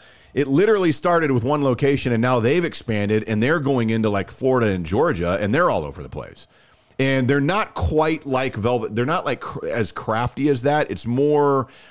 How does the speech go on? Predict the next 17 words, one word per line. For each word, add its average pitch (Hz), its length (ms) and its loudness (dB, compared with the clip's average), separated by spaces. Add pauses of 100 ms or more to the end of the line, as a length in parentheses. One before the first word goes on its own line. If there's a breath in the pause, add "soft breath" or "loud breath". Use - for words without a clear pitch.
like 123 180 0
you 165 100 -2
can 170 140 -8
get 151 120 2
'em 143 100 0
in 123 80 0
a 110 80 -2
flour 143 520 0
or 117 200 0
a 107 100 0
corn 127 420 -6
tortilla. 92 800 -4 (640 soft breath)
Their 120 160 0
white 147 420 0
queso 120 440 0
is 95 160 -4
insane, 73 800 -8